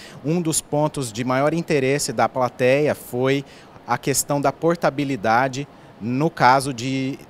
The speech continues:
do participante que, se, que perde o vínculo com o patrocinador e decide, então, portar suas reservas para um outro plano, mas ele tem empréstimos ainda, um contrato de empréstimos ainda em execução com a entidade.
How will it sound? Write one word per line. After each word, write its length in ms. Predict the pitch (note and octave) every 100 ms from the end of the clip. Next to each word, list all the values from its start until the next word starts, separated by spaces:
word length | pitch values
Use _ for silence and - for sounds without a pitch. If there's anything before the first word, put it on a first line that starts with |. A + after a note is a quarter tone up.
| G#2+
do 80 | A#2
participante 800 | - B2+ - D3 - A#2+ B2 B2 -
que, 80 | -
se, 220 | - - - -
que 80 | B2+
perde 460 | - E3 F#3+ D3+
o 60 | D3
vínculo 340 | A#2 A#2 A#2+
com 140 | A2+ B2
o 20 |
patrocinador 800 | B2+ C#3 C#3 D#3 D#3+ D3 E3+ F#3 - - -
e 80 |
decide, 480 | C#3+ E3 - D3+ C3+
então, 200 | B2+ C3+
portar 420 | C3+ D#3 D3 C#3+
suas 180 | C3+ C3+
reservas 400 | C3 A2+ G#2+ A2
para 140 | - B2+
um 40 |
outro 180 | C3 F3
plano, 260 | D#3+ E3 F#3
mas 200 | G3 F3+
ele 120 | F#3+
tem 200 | - F3+
empréstimos 640 | F3+ D3 D3+ D#3+ F3 D#3
ainda, 380 | D3+ C#3+ D#3+ D#3+ - -
um 100 | E3+
contrato 500 | E3+ D3+ C#3+ D#3 -
de 120 | C#3+
empréstimos 520 | F3 C#3+ D3 - D3
ainda 240 | D3 D3+ D#3+
em 120 | E3
execução 680 | D3 D#3+ E3+ - B2+ C3+ - - - - -
com 80 | D3
a 80 | C#3+
entidade. 580 | - D3 G2+ F2 E2